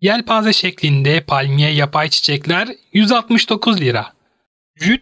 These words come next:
deri saplı kapaklı kutular yüz kırk beş lira. Ev tipi salça makinesi iki yüz doksan dokuz lira. Onlu set şeklinde krema sıkma torbaları kırk dokuz elli.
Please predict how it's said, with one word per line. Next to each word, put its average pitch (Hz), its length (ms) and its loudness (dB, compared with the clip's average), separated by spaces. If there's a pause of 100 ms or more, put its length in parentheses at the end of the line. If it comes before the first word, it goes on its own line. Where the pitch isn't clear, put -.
deri 233 240 0
saplı 202 500 0
kapaklı 151 520 -2
kutular 147 520 2
yüz 147 300 0
kırk - 300 -4
beş 247 260 -2
lira. 107 320 -4 (720)
Ev 262 180 2
tipi 202 400 0
salça 196 420 0
makinesi 151 640 0 (200)
iki - 220 -2
yüz 226 180 2
doksan 214 400 0
dokuz 214 340 0
lira. 104 300 -6 (880)
Onlu 226 480 4
set 214 280 -2
şeklinde 170 720 2 (160)
krema 165 340 0
sıkma 175 380 -2
torbaları 147 760 2 (100)
kırk 220 260 -2
dokuz 220 280 2
elli. 113 320 -2